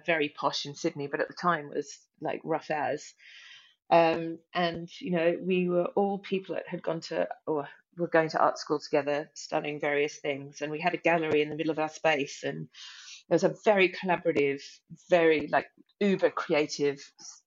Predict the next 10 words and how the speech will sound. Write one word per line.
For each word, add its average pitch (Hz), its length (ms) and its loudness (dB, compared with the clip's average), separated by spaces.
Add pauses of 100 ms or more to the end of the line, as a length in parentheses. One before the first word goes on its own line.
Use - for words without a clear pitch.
space. 135 640 0
And, 160 260 -6
you 185 140 2
know, 160 60 -4
we 180 100 4
still 190 500 2 (1300)
do 208 240 6
kind 196 240 4
of 190 260 6 (220)
speak 185 320 6